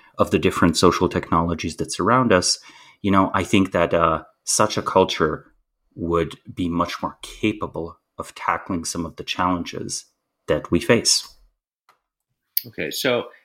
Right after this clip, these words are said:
Speaker 2: uh, my impression, and I, I have followed, um,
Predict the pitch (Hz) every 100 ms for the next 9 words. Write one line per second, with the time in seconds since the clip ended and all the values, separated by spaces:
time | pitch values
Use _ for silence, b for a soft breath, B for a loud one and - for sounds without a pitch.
0 | b _ 131 117 107 101 160 180 214 214
1 | 180 - 135 123 123 - 101 104 113 110
2 | - 113 139 127 - 117 113 101 92 85
3 | - 92 90 87 82 80 80 78